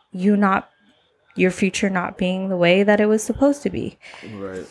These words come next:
Speaker 2: Or the way you, you wanted it to be, you know?
Speaker 1: Yeah. So,
Speaker 2: Um,
Speaker 1: yeah, it definitely took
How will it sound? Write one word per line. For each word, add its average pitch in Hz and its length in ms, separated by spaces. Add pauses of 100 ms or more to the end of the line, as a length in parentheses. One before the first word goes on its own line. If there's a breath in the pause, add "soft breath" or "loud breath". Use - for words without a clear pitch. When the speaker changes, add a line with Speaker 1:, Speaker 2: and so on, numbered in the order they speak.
(140)
Speaker 2:
Or 120 100
the 107 80
way 107 140
you, 107 420
you 113 160
wanted 107 360
it 123 140
to - 120
be, 117 160
you 113 260
know? 196 60
Speaker 1:
Yeah. 196 320 (380 loud breath)
So, 185 680
Speaker 2:
Um, - 160 (600 loud breath)
Speaker 1:
yeah, 196 160
it 190 260
definitely 196 560
took 190 400